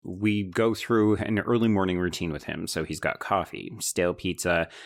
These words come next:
and he's looking at porn because he's gonna go to this seedy motel to meet with a representative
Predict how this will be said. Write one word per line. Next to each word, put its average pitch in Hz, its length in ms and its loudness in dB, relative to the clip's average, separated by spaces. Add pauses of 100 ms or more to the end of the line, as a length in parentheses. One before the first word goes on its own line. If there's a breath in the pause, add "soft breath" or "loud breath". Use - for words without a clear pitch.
(100)
and 78 400 -2
he's 82 300 -8
looking 101 420 -2
at - 160 -6
porn 87 580 -4
because 90 360 -4
he's 82 240 -6
gonna 82 240 -4
go 87 200 -2
to 80 100 -4
this 82 260 -4
seedy 120 300 2
motel 90 580 0
to - 140 -8
meet 85 280 -2
with 76 180 -8
a 80 160 -2
representative 107 1200 -4